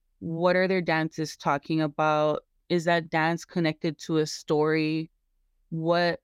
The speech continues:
are the lessons from that story?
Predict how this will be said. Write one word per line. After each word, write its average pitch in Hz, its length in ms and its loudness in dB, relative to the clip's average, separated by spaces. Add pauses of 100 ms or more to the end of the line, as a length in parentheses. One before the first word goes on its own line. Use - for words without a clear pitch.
are 151 840 2
the 160 140 0
lessons 156 600 0
from 156 300 0
that 147 280 0
story? 143 920 -2